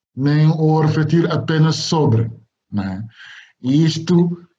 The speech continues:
é fundamental, porque, hum, mas, eh, muitas vezes a, a urgência impede a nece-,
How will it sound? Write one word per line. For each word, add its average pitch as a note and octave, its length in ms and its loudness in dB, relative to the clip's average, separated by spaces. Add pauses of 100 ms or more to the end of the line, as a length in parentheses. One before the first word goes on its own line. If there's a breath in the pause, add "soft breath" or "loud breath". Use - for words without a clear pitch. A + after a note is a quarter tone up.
(100)
é D3 100 -4
fundamental, E3 800 2
porque, D3+ 580 0 (1300)
hum, C3+ 960 0 (1500)
mas, C#3 680 -2 (200)
eh, C3 420 2
muitas D3+ 320 2
vezes D3+ 220 0
a, D3+ 240 0
a D3 40 2
urgência D#3+ 840 2 (640 soft breath)
impede E3 640 2 (1120)
a D3+ 80 0
nece-, D3 260 0